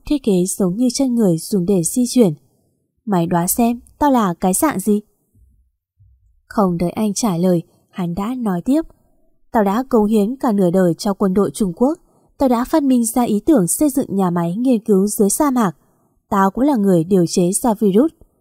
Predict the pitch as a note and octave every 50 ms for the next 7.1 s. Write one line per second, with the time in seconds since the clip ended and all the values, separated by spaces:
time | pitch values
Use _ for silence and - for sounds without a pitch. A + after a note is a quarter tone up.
0 | _ _ _ _ _ A#3 G#3 F#3 F3+ E3+ F3 G3 - - B3 A#3+ B3 B3+ _ _
1 | _ _ - D#4 D4 C4+ A#3 G3+ F#3 _ - G3 G3+ - - D4+ - - F#3+ -
2 | G#3+ G#3+ A#3 _ _ _ _ _ _ _ _ _ _ _ _ _ _ _ _ _
3 | G3 F3+ D#3+ C#3+ _ F#3+ F#3+ F#3 F3+ F#3+ G#3 A3 G#3+ G3+ - A3 G3 E3+ D#3 -
4 | _ _ _ _ _ _ _ _ _ _ _ _ _ _ _ _ _ _ - A3
5 | G#3 G#3 - A3 G#3 - - A#3+ G#3 G3 F#3 F#3 - A#3 G#3 E3 D#3 F3 G3+ G3
6 | F#3+ F#3+ F#3 F#3 F3 E3 E3 - A3 G3+ G3 F#3+ F#3 F#3+ F3+ E3+ E3+ - A#3+ A#3
7 | D4